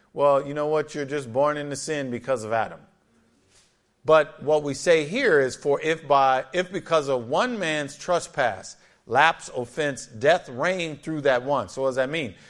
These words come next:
Death has been reigning over people ever since Adam.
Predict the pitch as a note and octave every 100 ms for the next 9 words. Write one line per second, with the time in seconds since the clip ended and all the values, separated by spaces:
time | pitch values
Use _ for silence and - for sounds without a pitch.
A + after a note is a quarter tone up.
0 | - A#2 G#2+ F3 G3 G3 - _ - C3+
1 | C3+ B2+ C#3+ C3+ B2 D#3 G#3+ G3+ C3+ A#2
2 | D#3+ - _ _ - D3 F#3+ D4 G3+ D3
3 | - - C#3 - - - B2+ D3 - F3+
4 | A3 B3+ G#3+